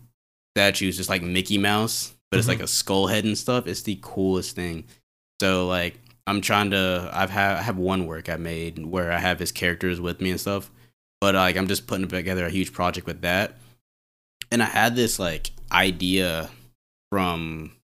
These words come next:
Speaker 1: I think it's, like, af-, yeah, after high school, like, right after I graduated, I had this idea to make, you know, like, regular show Adventure Time.
Speaker 2: Yep.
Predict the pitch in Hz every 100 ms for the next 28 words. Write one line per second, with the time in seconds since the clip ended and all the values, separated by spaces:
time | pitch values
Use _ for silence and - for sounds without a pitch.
0 | _ _ _ _ 139 165 95 90 - -
1 | 147 98 95 123 117 87 87 87 - 80
2 | 80 80 82 92 90 82 78 85 82 85
3 | 85 85 - - _ _ _ - 107 110
4 | 101 98 - 95 85 90 95 87 85 85
5 | 80 - - - 98 95 80 - 90 87
6 | 90 90 - 92 87 85 82 85 87 87
7 | 98 104 113 - - 107 -